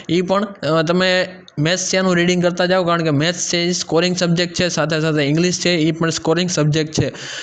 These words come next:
તો આવી રીતે તમે કોમ્બિનેશનથી ચાલશો મિત્રો, તો જ તમારું જે લક્ષ્ય છે એ તમે પાર પાડી શકશો. નહીં એવું કે જી કે કરી લો, પછી ગુજરાતી સાહિત્ય કરી લો,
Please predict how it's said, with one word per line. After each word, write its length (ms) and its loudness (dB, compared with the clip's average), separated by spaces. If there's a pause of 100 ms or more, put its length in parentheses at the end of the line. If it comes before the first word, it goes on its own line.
(120)
તો 360 0 (960)
આવી 180 2
રીતે 200 2
તમે 220 2
કોમ્બિનેશનથી 720 2
ચાલશો 380 0
મિત્રો, 320 0
તો 200 0
જ 20 0 (120)
તમારું 520 2
જે 180 0
લક્ષ્ય 400 0
છે 80 -2
એ 100 0
તમે 200 0
પાર 260 0
પાડી 260 0
શકશો. 320 0
નહીં 260 0
એવું 340 2 (320)
કે 140 2
જી 180 0
કે 180 0
કરી 220 0
લો, 220 2 (260)
પછી 260 0
ગુજરાતી 420 0
સાહિત્ય 440 -2
કરી 200 0
લો, 260 0